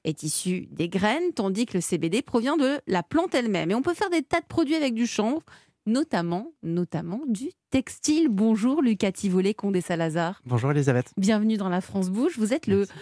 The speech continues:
Speaker 1: cofondateur de l'ifa, I F A. C'est une marque de textile en chanvre qui existe depuis deux ans. Tout est fabriqué, euh, en France. Et si l'on peut dire, vous, vous nous avez apporté des, des exemples, hein, de vos, de vos vêtements. C'est l'anti-fast fashion.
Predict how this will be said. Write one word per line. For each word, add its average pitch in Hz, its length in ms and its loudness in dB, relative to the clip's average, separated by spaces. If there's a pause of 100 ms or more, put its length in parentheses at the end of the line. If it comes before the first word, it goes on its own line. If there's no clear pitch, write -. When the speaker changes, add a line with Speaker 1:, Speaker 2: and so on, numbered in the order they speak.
(160)
Speaker 1:
cofondateur 311 800 0 (300)
de 208 120 4
l'ifa, 226 540 0 (160)
I 285 100 0 (320)
F - 300 -2 (140)
A. 185 200 0
C'est - 220 -6
une 214 140 0
marque 226 220 0
de 180 60 -2
textile 233 560 0
en 185 140 -2
chanvre - 380 -2
qui - 80 -2
existe 196 320 -2
depuis 175 340 -4
deux 196 300 0
ans. 294 120 2 (420)
Tout 349 120 4 (100)
est 240 60 2
fabriqué, 240 640 0 (320)
euh, 190 220 2
en 214 160 0
France. 311 420 0
Et 233 80 2
si - 160 -2
l'on 247 140 2
peut 214 160 0
dire, 262 280 0
vous, 247 360 0
vous 185 80 -2
nous 185 100 2
avez 160 140 0
apporté 165 360 -4
des, 160 300 0 (320)
des 165 260 0
exemples, 247 380 -2
hein, 226 60 2
de 220 60 -2
vos, 175 200 -2
de 180 100 0
vos 180 140 0
vêtements. 196 340 0
C'est 277 140 0
l'anti-fast 262 800 0
fashion. 233 380 0